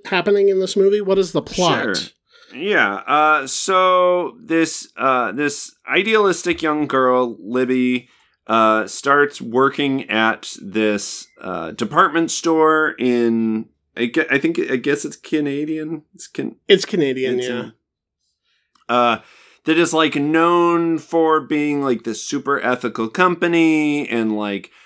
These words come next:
Speaker 2: trying to make the world a better place. And so she's, like, very idealistic and wants to work there because it's, like,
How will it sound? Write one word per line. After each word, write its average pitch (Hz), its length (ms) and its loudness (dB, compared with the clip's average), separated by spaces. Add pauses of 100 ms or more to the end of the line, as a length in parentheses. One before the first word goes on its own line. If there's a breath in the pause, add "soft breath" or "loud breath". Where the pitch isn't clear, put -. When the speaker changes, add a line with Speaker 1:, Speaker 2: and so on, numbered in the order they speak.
(200 soft breath)
Speaker 2:
trying 151 260 0
to 139 60 0
make 131 160 -2
the 131 80 -4
world 117 240 -2
a 110 60 -6
better 104 180 -4
place. 185 600 2
And 131 160 -2
so 120 140 -6
she's, 110 280 -6
like, 107 160 0
very 117 240 2
idealistic 135 960 2
and 107 260 2
wants 107 280 0
to - 80 -4
work 165 320 2
there 147 260 4
because 110 320 -2
it's, - 180 -8
like, 98 340 -4